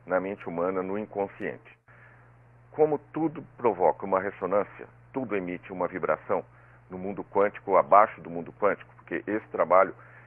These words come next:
ele usa ondas escalares que estão abaixo do mundo quântico e as frequências eletromagnéticas, quer dizer, todo o eletromagnetismo.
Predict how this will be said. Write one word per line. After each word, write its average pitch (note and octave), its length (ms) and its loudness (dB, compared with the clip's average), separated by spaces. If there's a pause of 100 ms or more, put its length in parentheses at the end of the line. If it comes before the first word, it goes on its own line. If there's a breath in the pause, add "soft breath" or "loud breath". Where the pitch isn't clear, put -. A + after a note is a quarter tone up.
(120)
ele G2+ 240 -4
usa F2 380 -6 (720 soft breath)
ondas G2 520 2
escalares F2+ 720 6 (120)
que A2 60 -16
estão F2+ 280 0
abaixo F2 480 4
do F2 100 -10
mundo E2 340 -10
quântico G#2+ 460 -4 (400 loud breath)
e F3 340 -4 (480)
as G#2+ 120 -2
frequências B2 600 -2
eletromagnéticas, A2 1000 0 (360 loud breath)
quer E2+ 60 -12
dizer, D#2+ 240 -10
todo B2+ 260 2
o G#2 80 0
eletromagnetismo. F2 1080 -2